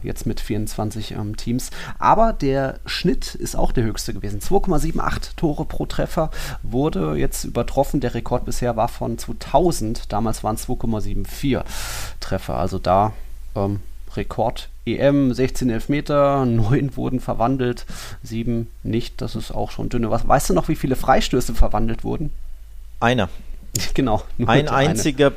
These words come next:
Speaker 2: ähm, bei der E M und ich glaube, zwei bei der Copa, beide von Messi,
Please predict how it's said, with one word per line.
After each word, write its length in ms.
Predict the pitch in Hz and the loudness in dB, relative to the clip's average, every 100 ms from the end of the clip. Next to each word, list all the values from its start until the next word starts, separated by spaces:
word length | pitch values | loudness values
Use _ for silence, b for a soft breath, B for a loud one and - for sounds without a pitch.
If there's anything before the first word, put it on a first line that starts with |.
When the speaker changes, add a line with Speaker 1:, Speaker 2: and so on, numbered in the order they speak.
| - | 0
Speaker 2:
ähm, 580 | 131 120 117 117 113 113 | 2 4 4 0 0 0
bei 120 | 113 113 | 2 4
der 100 | 110 | 4
E 100 | 104 | 2
M 120 | 123 151 | 0 -2
und 160 | 117 | -4
ich 160 | 113 - | -4 -2
glaube, 520 | 101 90 151 185 175 - - - | 0 2 2 2 -2 -6 -10 -10
zwei 480 | - - 127 147 185 | -8 -6 -4 -2 0
bei 120 | 185 | 2
der 120 | 147 | 2
Copa, 340 | 139 175 - 190 | 2 2 2 -2
beide 300 | 147 160 202 | 0 -2 -2
von 200 | - 170 | -2 -2
Messi, 300 | 208 - | -4 -6